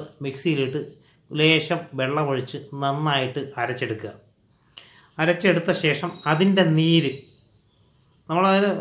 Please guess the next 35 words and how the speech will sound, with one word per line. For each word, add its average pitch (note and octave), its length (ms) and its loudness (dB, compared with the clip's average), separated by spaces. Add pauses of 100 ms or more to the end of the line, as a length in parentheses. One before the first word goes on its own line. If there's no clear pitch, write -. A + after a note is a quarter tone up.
(100)
ആ, E3+ 100 4 (200)
പിന്നെ E3 240 2 (160)
ചിലർ E3 200 0
പറയും E3+ 280 4
അത് E3+ 140 4 (260)
തലയിലൊക്കെ E3 400 2
വച്ച് D#3+ 140 -2
പിടിപ്പിച്ചാൽ D#3 420 0
മതി, D3+ 100 0 (100)
അങ്ങനൊന്നും F#3+ 360 0
പറ്റില്ല, A#2+ 260 -4
അതിൻ്റെ B2+ 340 -8
നീര് E3+ 240 0
തന്നെ C3 220 -2
വേണം. G2+ 180 -12 (600)
അപ്പം F3+ 220 -2 (100)
അത് F#3 160 4 (280)
നീര് F3+ 420 2
നല്ല F#3+ 160 2 (120)
എഫക്റ്റീവായിട്ട് F#3+ 720 2
നമുക്ക് D#3+ 280 -4 (560)
തലയിലുമൊക്കെ D#3 560 2 (220)
ചെല്ലണം. A2+ 360 -4 (140)
തലയോട്ടിയിലൊക്കെ C3+ 720 -4
ചെന്ന് B2+ 220 -8 (120)
അതിൻ്റെ C3+ 300 -4 (580)
ആ, C3 80 0 (600)
ആ, C#3 80 -4 (280)
തലയുടെ C#3 340 -2
എല്ലാ D3 200 0 (120)
ഭാഗങ്ങളിലും C3+ 420 -6
കവർ C3+ 280 -4 (240)
ചെയ്ത് C3 240 -6
വരാൻ C3 280 -4
തക്കോണം C3 340 -8